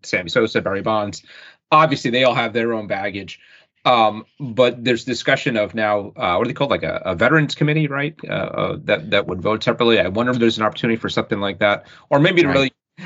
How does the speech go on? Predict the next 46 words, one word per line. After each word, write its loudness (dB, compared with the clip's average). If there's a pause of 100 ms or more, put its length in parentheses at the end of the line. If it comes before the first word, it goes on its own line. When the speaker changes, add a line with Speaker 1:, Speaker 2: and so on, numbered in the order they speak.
Speaker 1:
I 6
mean, 8
I 6
know 0
there's 2
already 0
historians, -6 (120)
um, -8
that -2
vote, 2 (380)
uh, 0 (220)
but 0
if, -2 (120)
if -4
it's -6
maybe 0
a -6
separate -2
vote -6
or -12
something -10
like -8
that. -8
Speaker 2:
Or 6
maybe 0
the, 2
the 0
older 4
people, -6
you -4
know, -2
you'd -2
have 0
to -2
have -2
a -6
cutoff 0
year -2
or -4
whatever. -6 (540)
Uh, 4 (100)
maybe 0
you 0
give 2
more 2
weight -4